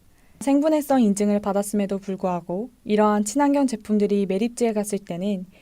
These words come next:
일반 쓰레기와 같이 열병화 발전소에서 태워집니다. 생분해성 플라스틱이라 할지라도 옥수수, 석유 기반으로 생성되기 때문에 이름만 친환경 플라스틱일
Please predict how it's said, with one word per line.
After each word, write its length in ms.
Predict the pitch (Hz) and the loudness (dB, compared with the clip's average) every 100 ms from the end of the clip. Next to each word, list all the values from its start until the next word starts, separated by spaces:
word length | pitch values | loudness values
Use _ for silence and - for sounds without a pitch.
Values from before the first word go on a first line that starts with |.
| _ | _
일반 320 | - 220 262 | 0 2 4
쓰레기와 500 | 269 277 277 247 233 | 4 4 4 4 2
같이 480 | 226 208 208 - 208 | 2 -4 -8 -4 0
열병화 440 | 190 185 220 233 220 | 2 2 2 0 0
발전소에서 760 | 202 185 196 190 190 180 220 | -4 -4 -4 -2 -4 -2 -6
태워집니다. 640 | 220 247 233 185 160 165 _ _ _ _ _ _ _ | -2 -4 -2 -6 -6 -14 _ _ _ _ _ _ _
생분해성 600 | - 277 285 311 294 277 269 | -4 0 2 2 2 2 4
플라스틱이라 640 | 285 277 277 269 240 226 | 4 2 0 -2 0 0
할지라도 600 | 220 220 202 190 196 190 | 0 0 0 0 -2 -2
옥수수, 560 | 196 - 220 214 185 214 | -4 -6 -6 -4 -6 -6
석유 300 | - 269 277 | -2 0 0
기반으로 440 | 233 214 208 202 | 0 0 2 0
생성되기 500 | 208 247 262 247 208 | 0 0 0 0 -2
때문에 520 | 196 190 165 180 190 180 _ _ _ - | -2 -4 -4 -6 -6 -8 _ _ _ -2
이름만 400 | 226 254 262 262 | 2 6 6 4
친환경 460 | 285 294 285 277 | 2 2 2 2
플라스틱일 600 | 277 277 277 269 220 202 | 2 0 0 -2 -2 -2